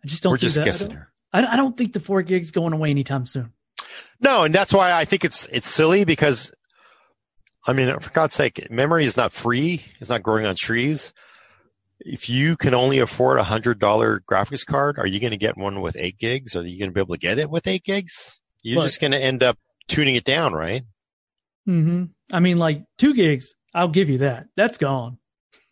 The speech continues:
Speaker 1: That's done and dusted.
Speaker 2: Yeah.
Speaker 1: But, but four gigs is a very comfortable very, it just, because even if you can't run, like, all of the pretties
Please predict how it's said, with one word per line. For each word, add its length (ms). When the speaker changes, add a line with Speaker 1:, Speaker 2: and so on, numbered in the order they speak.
Speaker 1:
That's 180
done 240
and 140
dusted. 380
Speaker 2:
Yeah. 120
Speaker 1:
But, 240
but 240
four 280
gigs 420
is 160
a 100
very 340
comfortable 840
very, 720
it 40
just, 340
because 360
even 200
if 100
you 100
can't 300
run, 400
like, 300
all 280
of 140
the 300
pretties 560